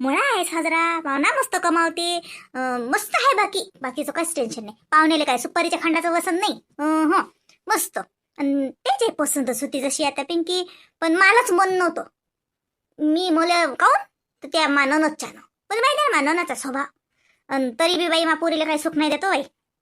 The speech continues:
पण माई पोरगीच होय. तर ती सजन बजावून राहून राहिली. आता राहील नाही तर काय करीन? बाकी काही त्रास नाही बरं तिले, फक्त ते सासूचाच.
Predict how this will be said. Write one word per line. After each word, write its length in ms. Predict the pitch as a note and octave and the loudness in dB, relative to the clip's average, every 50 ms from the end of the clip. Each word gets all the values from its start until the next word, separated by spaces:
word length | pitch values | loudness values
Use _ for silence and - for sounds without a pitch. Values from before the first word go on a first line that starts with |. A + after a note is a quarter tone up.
| _ _ _ _ _ _ _ _ _ _ _ _ _ _ _ | _ _ _ _ _ _ _ _ _ _ _ _ _ _ _
पण 100 | - A#3 | -10 -6
माई 120 | A#3+ B3 A#3+ | -4 -4 -2
पोरगीच 400 | A3+ C4+ C4 B3+ C#4 D4+ - A#3 | 0 0 0 2 0 -2 -2 -2
होय. 160 | C4 B3+ - - _ _ _ _ _ _ _ _ | -2 -4 -4 -4 _ _ _ _ _ _ _ _
तर 60 | C4 | -12
ती 140 | A#3+ - A#3+ | -8 -8 -8
सजन 320 | A3 B3 B3 B3+ C4 B3 A#3 | -6 -4 -4 -2 -2 -2 -2
बजावून 300 | A#3+ A3+ A#3+ A#3 A#3 A#3 | -2 -2 -2 -4 -2 -2
राहून 240 | A#3+ A#3+ A#3 A3 | -2 -2 -2 -4
राहिली. 260 | A3+ A3+ A3+ A3 A3+ A3+ - _ _ _ _ _ - | -4 -4 -2 -4 -6 -8 -10 _ _ _ _ _ -4
आता 160 | D#4 D#4 E4 | 0 2 4
राहील 180 | E4+ F4+ F#4+ F#4 | 4 4 4 2
नाही 140 | F#4 F4 | 0 0
तर 60 | F4+ F4+ | 0 0
काय 140 | F4 F4 | 0 0
करीन? 220 | E4+ F4+ F4+ F4+ E4+ E4 _ _ _ _ _ _ _ _ _ _ _ _ | 0 0 0 0 -2 -6 _ _ _ _ _ _ _ _ _ _ _ _
बाकी 220 | D4+ E4 D#4+ E4 E4 | -4 -4 -2 0 0
काही 200 | D4+ D4+ D#4+ D#4+ | 0 0 0 0
त्रास 200 | D4+ C4+ C4 B3 - | 0 -2 -2 -2 -2
नाही 140 | C4+ D4 | -4 -2
बरं 100 | E4+ G4 | -2 -2
तिले, 220 | - A4+ G4+ C#4 A3+ | 0 0 0 0 -4
फक्त 200 | A3+ B3 A#3+ C4+ | -6 -8 -10 -6
ते 140 | A#3+ C4+ A#3+ | -6 -6 -6
सासूचाच. 560 | - C4+ C4 - D#4+ D#4 E4 D#4 - - | -4 -6 -4 -4 -6 -4 -4 -6 -6 -8